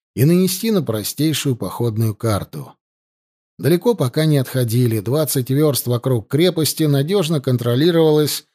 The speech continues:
русской конницей, и османы сюда особо не совались.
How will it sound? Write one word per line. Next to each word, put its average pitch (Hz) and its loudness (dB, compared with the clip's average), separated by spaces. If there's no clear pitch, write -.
русской 165 0
конницей, 127 0
и 82 -8
османы 175 -2
сюда 175 0
особо 156 0
не 156 0
совались. 92 -4